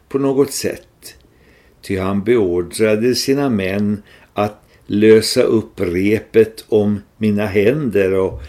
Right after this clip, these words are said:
lät istället fästa det omkring min ena arm – och band mig vid ett stort och grovt bord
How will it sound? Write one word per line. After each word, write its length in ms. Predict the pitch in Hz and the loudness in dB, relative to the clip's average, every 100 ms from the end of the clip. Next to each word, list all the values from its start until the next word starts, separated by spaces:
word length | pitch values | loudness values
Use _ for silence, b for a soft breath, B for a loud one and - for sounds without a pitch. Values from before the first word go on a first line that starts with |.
| B B | B B
lät 400 | - 101 107 104 | 0 4 4 2
istället 520 | 107 - 131 104 95 - | -6 0 2 2 0 -2
fästa 500 | 135 127 - 101 98 | -2 -2 -2 -4 4
det 320 | 104 104 104 | 6 6 4
omkring 520 | 113 113 - 107 101 | -2 -2 -2 -2 0
min 200 | 104 110 | -2 -2
ena 480 | 123 120 98 104 117 | 0 0 0 -2 -6
arm – 640 | 160 180 147 92 92 92 - b b b b b | -4 -4 -2 -4 -8 -12 -18 b b b b b
och 220 | - 131 | 0 0
band 480 | 107 92 110 117 85 | 0 -2 0 0 -2
mig 320 | 92 98 95 | -4 0 0
vid 260 | 87 98 101 | 0 -2 -2
ett 120 | 107 | -2
stort 680 | - - 117 113 117 - - | -6 -4 0 0 -2 -10 -8
och 200 | 117 90 | -6 -4
grovt 560 | 95 95 107 107 - - | -2 0 0 -2 -8 -18
bord 680 | 80 135 156 107 85 78 | -6 -2 0 -2 -6 -10